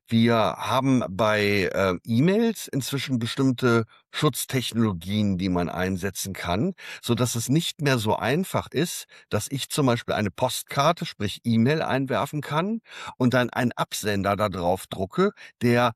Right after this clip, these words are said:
nicht ich selber bin. Das funktioniert aber nur als Schutzmechanismus, wenn ich dafür gesorgt habe, dass meine E-Mail-Adresse, vor allen Dingen auch meine E-Mail-Domäne, also was hinter dem Ad steht,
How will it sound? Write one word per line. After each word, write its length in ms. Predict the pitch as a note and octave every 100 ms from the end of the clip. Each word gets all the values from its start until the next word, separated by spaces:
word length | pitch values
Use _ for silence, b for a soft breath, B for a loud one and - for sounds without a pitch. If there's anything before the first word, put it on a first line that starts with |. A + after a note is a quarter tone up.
| -
nicht 340 | B2 D3 - -
ich 140 | A2+
selber 440 | - B2+ C3 G2+
bin. 260 | E2 F2 D2+ _ _ _ _ _ _ _ B B B -
Das 180 | A#2+ -
funktioniert 760 | G3 G#3 - F#3+ D#3+ E3 -
aber 200 | A2 A2+
nur 520 | G#2 G2+ F#2+ C3+ A3+ -
als 180 | C#3+ -
Schutzmechanismus, 1200 | - D#3+ - C3+ C#3 C3 B2+ - F3 G#3 - - B B
wenn 140 | - B2+
ich 100 | B2
dafür 240 | A#2+ A#2+
gesorgt 520 | G#2 F2+ F2+ A2 -
habe, 240 | E3 D#3 D3+
dass 200 | A2 -
meine 380 | G2 F2 G2 F#2
E-Mail-Adresse, 840 | G2+ A2 D#3+ - D3 D3+ D#3 E3
vor 180 | - E2
allen 100 | G#2+
Dingen 120 | -
auch 140 | -
meine 180 | G2 G2
E-Mail-Domäne, 880 | - A#2+ G#2 F2+ F#2 F2+ F2 C3 F3+
also 220 | G2 G2
was 120 | F#2+
hinter 240 | C#3+ D#3 G#2+
dem 140 | F#2
Ad 180 | F#2 -
steht, 400 | - G2 F#3+